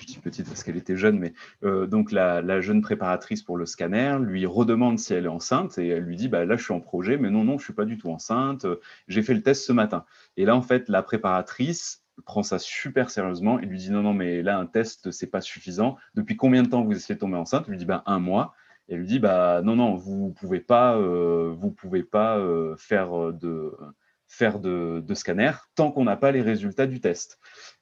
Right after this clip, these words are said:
Et, euh, et là, pendant que Claire vivait tout ça, en fait, elle était toute seule. Moi, j'étais avec mon père,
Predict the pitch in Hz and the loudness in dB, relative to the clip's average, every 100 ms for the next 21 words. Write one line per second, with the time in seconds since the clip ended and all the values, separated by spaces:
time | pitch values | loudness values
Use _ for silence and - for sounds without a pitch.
0 | _ 120 117 110 104 98 95 92 90 85 | _ 4 6 8 6 6 2 2 0 0
1 | 107 123 - 139 123 113 117 117 107 - | 2 2 2 0 0 0 0 0 0 2
2 | 123 120 107 107 107 165 165 123 98 104 | 0 2 0 -2 -4 -4 -2 -2 -2 -4
3 | 107 107 - 151 135 113 107 107 107 104 | -10 -4 0 2 2 2 0 2 2 2
4 | 104 101 98 113 120 - | 2 0 2 2 2 0